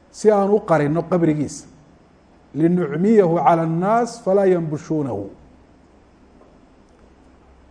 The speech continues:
Waxaan weydiiyey, buu ihi, "Markaa maxay iyagu u haysteen meydkaas?" Wuxuu ihi, "Marka,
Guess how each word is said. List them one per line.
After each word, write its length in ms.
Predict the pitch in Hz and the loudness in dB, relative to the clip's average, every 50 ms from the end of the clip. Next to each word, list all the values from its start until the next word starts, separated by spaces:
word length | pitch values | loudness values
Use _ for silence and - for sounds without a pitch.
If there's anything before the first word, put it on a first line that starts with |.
| - - - | -20 -10 -6
Waxaan 240 | - 190 196 240 233 | 0 2 4 6 8
weydiiyey, 360 | 233 233 214 185 233 233 226 | 8 8 6 6 6 6 6
buu 140 | 233 254 240 | 6 4 4
ihi, 80 | 226 226 | 4 4
"Markaa 640 | 233 240 233 - 240 240 233 233 226 233 - - - | 2 2 2 4 6 8 8 6 4 2 -6 -14 -16
maxay 200 | - - - 262 269 | -6 0 2 2 2
iyagu 260 | 269 269 226 269 269 | 2 0 0 4 4
u 60 | 262 | 4
haysteen 440 | 233 208 190 - - - 196 185 185 | 4 4 0 0 -2 2 2 2 4
meydkaas?" 460 | 196 214 214 - - - 135 117 - - - - - - - - _ - - _ _ _ _ _ _ - - - _ _ _ _ _ _ _ _ _ - - - - - - _ _ _ _ | 4 2 2 2 -2 -6 -6 -6 -6 -10 -16 -20 -20 -20 -20 -20 _ -20 -20 _ _ _ _ _ _ -20 -20 -20 _ _ _ _ _ _ _ _ _ -20 -20 -20 -20 -20 -20 _ _ _ _
Wuxuu 180 | - 226 196 233 | -4 0 0 2
ihi, 100 | 226 226 | 2 2
"Marka, 340 | 233 262 247 240 - 220 | 2 0 -2 0 2 2